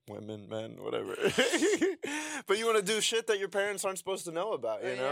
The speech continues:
Speaker 1: And
Speaker 2: yeah.
Speaker 1: it's like, "You, can you drop me off here?" And then you have to figure out three other ways to get a, another place.
Speaker 2: Yeah. And you
Speaker 1: Um,
Speaker 2: listen to songs about people being drunk, and at that
Speaker 1: True.
Speaker 2: point, I still was like, "I don't, I don't know what that means, but I'm, I'm vibing
Speaker 1: I'm
Speaker 2: with
Speaker 1: vibing.
Speaker 2: it. Hell yeah, man.
Speaker 1: Yeah.
Speaker 2: Sure."
Speaker 1: When'd you start drinking?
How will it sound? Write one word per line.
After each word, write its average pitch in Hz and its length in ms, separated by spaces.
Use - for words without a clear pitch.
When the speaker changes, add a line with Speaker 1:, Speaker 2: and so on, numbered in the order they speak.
Speaker 1:
And 135 80
Speaker 2:
yeah. 143 40
Speaker 1:
it's 135 140
like, 117 240
"You, 143 80
can 175 200
you 190 100
drop 190 200
me 190 100
off 180 180
here?" 151 200
And 156 100
then 143 80
you 135 40
have 127 80
to 113 80
figure 123 260
out - 120
three 117 160
other 110 200
ways 104 260
to 101 60
get 101 140
a, 104 180
another 101 300
place. 101 380
Speaker 2:
Yeah. 139 240
And 160 80
you 202 200
Speaker 1:
Um, 196 60
Speaker 2:
listen 165 220
to 156 60
songs 147 320
about 143 180
people 147 260
being 135 280
drunk, 131 520
and 131 320
at 147 140
that 156 160
Speaker 1:
True. 190 80
Speaker 2:
point, 147 220
I 135 140
still 139 240
was 131 140
like, 120 200
"I 156 100
don't, 170 180
I 160 40
don't 175 80
know 202 80
what - 120
that 139 240
means, 156 460
but 135 180
I'm, 139 380
I'm 156 200
vibing 202 440
Speaker 1:
I'm 98 60
Speaker 2:
with - 160
Speaker 1:
vibing. 101 680
Speaker 2:
it. - 40
Hell 185 180
yeah, 208 240
man. 185 160
Speaker 1:
Yeah. 117 80
Speaker 2:
Sure." 254 320
Speaker 1:
When'd 147 120
you 165 60
start 170 200
drinking? 196 260